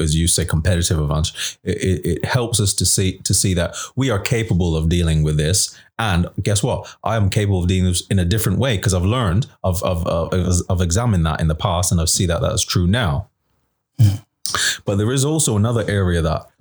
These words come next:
Speaker 1: I tend to focus a huge amount on, and this is attitude. Attitudinally, there will be things that we are unprepared for psychologically,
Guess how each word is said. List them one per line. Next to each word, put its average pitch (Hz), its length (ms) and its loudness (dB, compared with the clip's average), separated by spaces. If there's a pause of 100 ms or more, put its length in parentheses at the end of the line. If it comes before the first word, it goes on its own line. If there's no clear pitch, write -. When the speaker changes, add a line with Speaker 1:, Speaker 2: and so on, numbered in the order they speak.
(120)
Speaker 1:
I 92 100 -2
tend 98 320 0
to 95 80 -2
focus 82 520 -2 (220)
a 87 120 -4
huge 120 320 0
amount 90 320 0
on, 71 180 -2
and 82 100 2
this 90 160 0
is 78 180 -2
attitude. - 640 -2 (440)
Attitudinally, 95 1040 0 (680)
there 104 160 2
will 135 420 0
be 98 520 0 (480)
things 92 600 0 (220)
that 82 360 -2 (1160)
we 90 560 0 (160)
are 87 180 -2
unprepared 104 500 0
for 85 380 0 (720)
psychologically, 78 840 -2